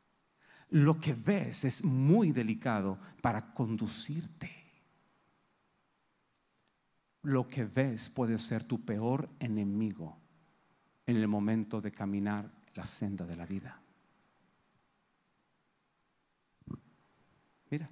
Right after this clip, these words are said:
y, y hasta, mira, mira, mira la expresión. Bueno, yo sé que está respirando ahí, pero parece que está gritando, ¿no? O sea, aquí ya se le empezó a despegar Michael Phelps. Michael Phelps nunca volteó a ver a Charles Leclerc, <laughs> nunca.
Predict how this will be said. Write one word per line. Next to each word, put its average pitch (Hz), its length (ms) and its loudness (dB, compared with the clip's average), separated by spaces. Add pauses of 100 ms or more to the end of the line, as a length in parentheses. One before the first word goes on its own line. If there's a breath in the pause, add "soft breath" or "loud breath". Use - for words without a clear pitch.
y, 131 220 0
y 135 40 4
hasta, 110 300 -2
mira, 151 160 0
mira, 196 260 -2
mira 175 180 2
la 285 100 0
expresión. 139 460 0
Bueno, 139 140 2
yo 127 60 -2
sé - 80 -4
que 139 80 -4
está 131 160 -2
respirando 123 460 0
ahí, 117 120 0
pero 160 140 -4
parece 123 200 0
que 135 60 -4
está - 140 0
gritando, 147 520 0
¿no? 127 100 -4
O - 40 -6
sea, 110 200 -6 (760 loud breath)
aquí - 260 -8
ya 135 80 6
se 139 120 4
le 147 80 2
empezó 120 240 0
a - 20 2
despegar 113 360 2
Michael 113 280 0
Phelps. - 440 -12
Michael 208 260 0
Phelps 185 300 -2 (580 soft breath)
nunca 240 400 8
volteó 135 280 0
a - 20 -2
ver 117 120 -2
a - 20 0
Charles 101 260 -8
Leclerc, - 240 -2 (360)
<laughs> - 280 -8
nunca. - 460 2